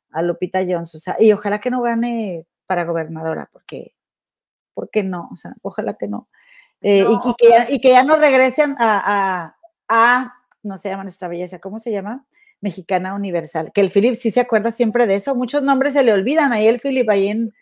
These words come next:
Speaker 1: en el programa En Shock, este, que le dice Jorgito Carvajal, "¿Cómo se llama esto? ¿Cómo se llama el otro?". Y, pero, y,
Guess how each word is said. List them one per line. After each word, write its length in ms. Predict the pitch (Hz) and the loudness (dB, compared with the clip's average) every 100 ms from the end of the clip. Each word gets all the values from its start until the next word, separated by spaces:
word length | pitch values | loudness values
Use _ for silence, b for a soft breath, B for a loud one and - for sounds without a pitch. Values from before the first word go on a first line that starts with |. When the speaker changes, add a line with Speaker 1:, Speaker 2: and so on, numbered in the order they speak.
| _ _ 208 | _ _ -4
Speaker 1:
en 80 | |
el 80 | 208 | -2
programa 300 | 208 208 226 | 2 2 2
En 60 | 254 | 0
Shock, 260 | 311 302 - b b - | 0 -2 -6 b b -10
este, 300 | 202 214 202 | -2 0 2
que 100 | 208 | 2
le 100 | 196 | 4
dice 420 | 196 208 208 202 | 2 0 0 0
Jorgito 320 | 196 185 208 208 | -4 -6 -6 -2
Carvajal, 320 | 185 190 - | -2 -4 -6
"¿Cómo 180 | 254 370 | -8 -4
se 120 | 381 | -4
llama 300 | 285 247 196 | -4 -4 -6
esto? 200 | 175 202 | -8 -6
¿Cómo 180 | 240 359 | -6 -4
se 80 | 359 | -4
llama 200 | 285 254 | -2 0
el 80 | 233 | 0
otro?". 280 | 202 180 160 b b _ | -2 -6 -14 b b _
Y, 560 | 214 208 202 190 180 _ - - | -2 2 4 4 2 _ -10 0
pero, 300 | 190 170 | 2 2
y, 100 | - | -2